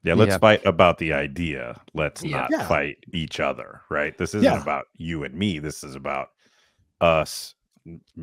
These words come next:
Speaker 1: beating this idea up to refine it to, to its purest, best form, right?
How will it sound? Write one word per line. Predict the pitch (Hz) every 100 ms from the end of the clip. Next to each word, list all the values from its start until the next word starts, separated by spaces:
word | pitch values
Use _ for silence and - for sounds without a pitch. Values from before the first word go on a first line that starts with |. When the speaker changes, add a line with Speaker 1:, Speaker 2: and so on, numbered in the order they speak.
| 76
Speaker 1:
beating | 98 92 107 85
this | 82 -
idea | 71 76 85 98 85
up | - 71 - - _ _ -
to | 92
refine | 76 73 - 95 87 85
it | 76 - _
to, | - 78 69 67 -
to | - 76
its | 71
purest, | - - 87 78 71 - 76
best | 71 -
form, | - 78 - - -
right? | 76